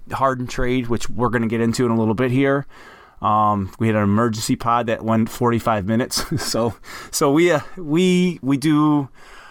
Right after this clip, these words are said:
our coaches interviews. We put 'em out Monday and Friday, and then we do an N B A podcast every Tuesday. And then whenever we feel like there's something important to talk about, we'll, we'll hop on. And,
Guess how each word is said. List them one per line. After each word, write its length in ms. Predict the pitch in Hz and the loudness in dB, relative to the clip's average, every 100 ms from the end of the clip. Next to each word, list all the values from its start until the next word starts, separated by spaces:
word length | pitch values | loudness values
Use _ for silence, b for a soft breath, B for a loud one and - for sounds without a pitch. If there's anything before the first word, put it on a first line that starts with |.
| B B B | B B B
our 120 | - 131 | -4 0
coaches 360 | 175 170 160 | 0 0 0
interviews. 480 | 170 160 170 165 135 | -2 0 0 0 0
We 120 | 139 | -2
put 140 | 139 151 | 0 0
'em 80 | |
out 160 | 143 139 | 0 0
Monday 240 | 139 139 | -2 -2
and 100 | 131 | -2
Friday, 380 | 120 151 151 151 | 0 0 0 0
and 140 | 135 123 | 0 0
then 100 | 120 | 0
we 80 | |
do 160 | 117 123 | 0 0
an 60 | 123 | 0
N 120 | 123 | 0
B 140 | 127 | 0
A 60 | 120 | 0
podcast 560 | - 131 - 131 120 | 0 0 -2 -6 -4
every 180 | 120 110 | -4 -4
Tuesday. 560 | - 156 151 131 143 135 | -4 -2 0 0 0 0
And 140 | 117 | 0
then 160 | 117 117 | 0 0
whenever 260 | 120 120 | 0 0
we 100 | 117 | 0
feel 260 | 110 - 120 | -2 0 2
like 160 | 117 107 | 0 0
there's 180 | 117 | -2
something 320 | - 120 120 113 | -2 -2 0 0
important 500 | 107 - - 107 110 | 0 0 0 -2 -4
to 80 | |
talk 260 | - 113 117 | -2 -2 -2
about, 240 | 107 107 | 0 0
we'll, 200 | 104 101 - - | 2 -2 -4 -2
we'll 140 | 117 | -2
hop 300 | 98 107 - | 0 -2 0
on. 280 | 107 104 104 | 0 0 0
And, 280 | 98 92 | 0 0